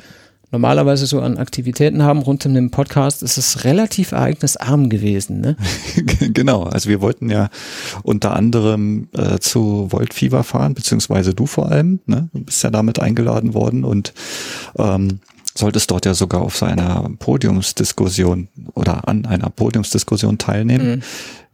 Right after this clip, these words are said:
Speaker 2: Ja, das, das dies Jahr leider nicht so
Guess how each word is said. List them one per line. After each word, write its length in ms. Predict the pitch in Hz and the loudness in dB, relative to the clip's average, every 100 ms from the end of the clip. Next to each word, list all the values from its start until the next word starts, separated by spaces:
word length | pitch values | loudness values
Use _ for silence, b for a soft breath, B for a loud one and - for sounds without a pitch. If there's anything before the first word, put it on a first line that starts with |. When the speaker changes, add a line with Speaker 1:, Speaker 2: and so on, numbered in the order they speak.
| - | 0
Speaker 2:
Ja, 180 | 92 90 | 0 0
das, 400 | - 90 - - | -2 -4 -4 -4
das 520 | 98 101 - - - - - | -2 -2 -4 -6 -8 -10 -6
dies 220 | 123 - | -4 0
Jahr 100 | 120 | 0
leider 260 | 113 117 131 | 2 2 0
nicht 180 | 202 | 0
so 300 | - 104 90 | 0 -2 -2